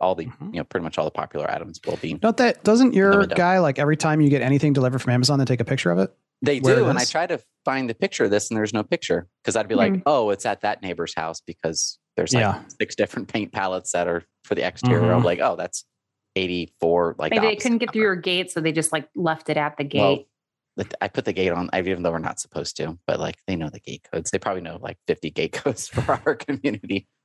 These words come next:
Speaker 1: I'm like, "We probably should change these at some point." But yeah, it still comes back down to, like, I don't know if there's a story, a lesson learned. I guess there doesn't need to be, but it's still, like, humans at the end of the day will be
Speaker 3: Mm-hmm.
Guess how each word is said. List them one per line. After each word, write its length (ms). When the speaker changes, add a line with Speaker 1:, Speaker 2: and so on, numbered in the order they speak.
Speaker 1:
I'm 60
like, 160
"We 100
probably 280
should 220
change 300
these 180
at 140
some 180
point." 300
But 60
yeah, 140
it 160
still 200
comes 280
back 240
down 220
to, 100
like, 240
I 120
don't 80
know 60
if 40
there's 200
a 60
story, 340
a 80
lesson 440
learned. 260
I 100
guess 180
there 80
doesn't 240
need 200
to 80
be, 120
but 240
it's 160
still, 220
like, 260
humans 420
at 140
the 80
end 100
of 60
the 80
day 180
will 160
be 220
Speaker 3:
Mm-hmm. 300